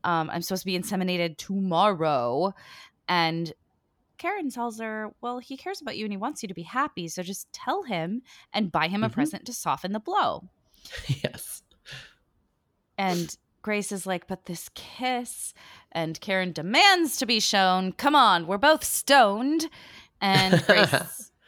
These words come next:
Speaker 1: does. And it's hot. Not as hot
Speaker 2: It
Speaker 1: as Grace
Speaker 2: is.
Speaker 1: and Leo's kiss, but super hot.
Speaker 2: But it's super hot. Lots of smooching in this one. Lots
Speaker 1: Lots
Speaker 2: of
Speaker 1: of
Speaker 2: smooching.
Speaker 1: smooching.
Speaker 2: All four of the mains get a smooch.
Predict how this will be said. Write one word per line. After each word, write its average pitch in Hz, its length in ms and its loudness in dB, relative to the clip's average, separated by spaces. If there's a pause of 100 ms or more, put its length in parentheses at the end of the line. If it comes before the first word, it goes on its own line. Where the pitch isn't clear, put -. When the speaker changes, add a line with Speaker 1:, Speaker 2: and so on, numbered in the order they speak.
(340)
Speaker 1:
does. 123 640 -4
And 131 200 -6
it's - 540 -6 (1080)
hot. - 260 -8 (720)
Not 185 400 4
as 262 160 0
hot 226 180 4
Speaker 2:
It 131 80 4
Speaker 1:
as 123 60 6
Grace 117 180 4
Speaker 2:
is. 170 60 -4
Speaker 1:
and 160 100 -6
Leo's 214 340 -2
kiss, 359 440 -4 (100)
but 151 280 2 (280)
super 123 400 -8
hot. 101 240 -2 (840)
Speaker 2:
But 58 100 -2
it's - 180 -8
super - 420 -6
hot. - 260 -6
Lots - 260 4
of 392 60 0
smooching 415 440 6
in 208 100 6
this 208 180 2
one. 202 180 4 (340)
Lots 139 540 6
Speaker 1:
Lots - 20 2
Speaker 2:
of 196 60 -2
Speaker 1:
of 247 220 0
Speaker 2:
smooching. - 340 0
Speaker 1:
smooching. 269 240 -14 (1000)
Speaker 2:
All 127 180 6
four 185 240 6
of 175 60 6
the 180 80 4
mains 165 520 4
get 123 180 6
a 131 40 -2
smooch. - 640 2